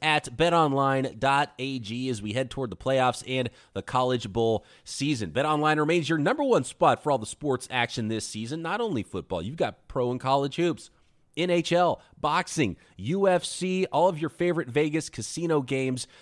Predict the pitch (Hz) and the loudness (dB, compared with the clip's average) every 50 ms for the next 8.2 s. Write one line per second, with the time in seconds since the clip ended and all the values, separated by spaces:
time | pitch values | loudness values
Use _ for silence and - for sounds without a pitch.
0 | - _ _ 147 156 160 165 165 131 131 143 147 147 147 - - 170 196 262 339 | -20 _ _ -4 -2 0 0 0 0 0 0 2 2 2 2 0 0 0 0 0
1 | 202 226 320 - - - - 170 160 151 127 107 113 139 196 214 151 113 95 98 | 0 -2 -2 -2 -6 -4 -4 -4 -2 -2 -4 -2 -2 -2 -2 -2 -4 -4 -2 -2
2 | 117 113 110 104 95 98 113 117 98 101 101 104 107 104 - 104 95 - - - | -2 -2 0 -2 -2 -2 -2 -2 -2 -4 -4 -2 -2 -2 -2 -4 -6 -6 -6 -6
3 | 131 117 101 87 - - - - - 117 113 - - 131 123 123 123 127 127 123 | -4 -2 -2 -4 -4 -8 -18 -10 -8 -8 -8 -6 -6 -4 -4 -2 -2 -4 -4 -8
4 | _ _ _ - - 131 117 110 110 113 110 - _ _ _ - - - 104 90 | _ _ _ -8 -4 -2 0 0 -2 -2 -4 -8 _ _ _ -10 -4 -2 -2 -2
5 | 85 82 80 - _ _ _ _ _ _ _ _ _ _ _ _ _ - 87 95 | -2 -4 -6 -10 _ _ _ _ _ _ _ _ _ _ _ _ _ -12 -6 -2
6 | 104 98 82 65 - _ _ _ _ _ _ _ _ _ _ _ _ _ _ - | -2 -2 -2 -4 -10 _ _ _ _ _ _ _ _ _ _ _ _ _ _ -10
7 | - 110 131 139 139 131 139 143 143 147 143 127 - - - - 151 151 147 - | -8 -4 -2 -2 0 0 0 0 0 -2 -2 -4 -8 -6 -4 -2 0 0 -2 -2
8 | - 156 147 - | -2 -4 -4 -4